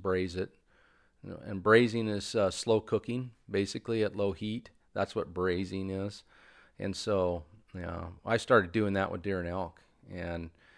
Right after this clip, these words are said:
you put shanks in a Dutch oven and put it on a, um, uh, pellet stove, and you cook it for six, seven hours at a low heat, and it just falls off the bone, and it's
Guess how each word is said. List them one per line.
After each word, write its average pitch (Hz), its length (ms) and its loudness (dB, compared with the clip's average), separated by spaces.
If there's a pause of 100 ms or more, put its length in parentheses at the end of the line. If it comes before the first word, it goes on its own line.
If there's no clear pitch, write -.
(200)
you 120 140 0
put 113 340 8 (600)
shanks 123 540 0
in 95 680 -4 (140)
a 90 320 -4
Dutch 107 360 2
oven 92 460 2 (500)
and 90 160 -6
put 110 160 6
it 104 120 2
on 92 420 2 (100)
a, 90 440 -4 (200)
um, 82 400 -8 (760)
uh, 85 220 -10 (240)
pellet 123 320 4
stove, 82 580 -6 (400)
and 101 180 -4
you 113 120 0
cook 117 280 0
it - 140 -4
for 87 520 -4 (220)
six, - 680 -8
seven 92 340 -6
hours 90 340 -2
at 85 100 -6
a 78 40 -8
low 87 220 -2
heat, 95 380 -8
and 90 160 -12
it - 80 -14
just 85 220 -16
falls 80 300 -6
off 80 220 -6
the - 60 -20
bone, 87 480 -12
and 87 160 -12
it's - 200 -14